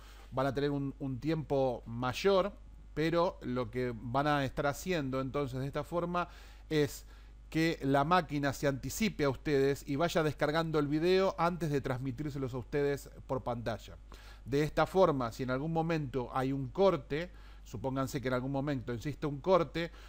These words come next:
ustedes van a tener seiscientos milisegundos, por ejemplo,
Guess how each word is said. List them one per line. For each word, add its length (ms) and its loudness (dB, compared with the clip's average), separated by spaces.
ustedes 320 0
van 100 6
a 100 4
tener 320 0
seiscientos 880 0
milisegundos, 1080 0
por 120 -8
ejemplo, 600 -2